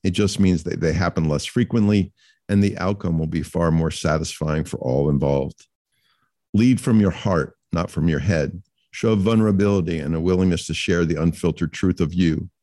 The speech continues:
In doing so, you make it psychologically safe for others to be who they are. And in doing that, you motivate them to give you all they can.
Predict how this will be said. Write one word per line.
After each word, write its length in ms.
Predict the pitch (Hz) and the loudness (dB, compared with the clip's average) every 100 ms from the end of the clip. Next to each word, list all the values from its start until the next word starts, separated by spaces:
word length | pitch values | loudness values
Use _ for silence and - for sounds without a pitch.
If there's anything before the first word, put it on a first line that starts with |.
| _ _ _ _ - | _ _ _ _ 0
In 140 | 110 | 4
doing 240 | 143 156 | 4 4
so, 380 | 123 113 95 92 | 2 2 4 4
you 160 | 95 95 | 4 4
make 160 | 104 | 4
it 100 | 104 | 2
psychologically 720 | - 120 107 104 98 87 - 92 | -2 -2 -2 0 0 -2 -2 -2
safe 300 | - 90 - | 0 -2 0
for 200 | 92 92 | -4 -2
others 220 | 90 85 | -2 -2
to 120 | - | -2
be 140 | 80 78 | -2 -2
who 140 | 90 | -2
they 220 | 71 85 | 0 0
are. 300 | 73 71 71 - - | 0 -2 -4 -8 -4
And 80 | 82 | 0
in 120 | 80 | 0
doing 320 | 101 82 80 | 2 2 0
that, 320 | 98 85 - - | 0 -2 -6 -4
you 120 | 87 | -2
motivate 500 | 82 82 80 80 - | 0 0 0 -2 -2
them 200 | 76 76 | -4 -4
to 120 | 85 | -4
give 240 | 71 85 76 | -2 0 0
you 240 | 78 - | 0 -2
all 260 | - 76 76 | -2 0 0
they 160 | 73 69 | -2 -4
can. 440 | - 69 64 92 | -2 -2 -4 -10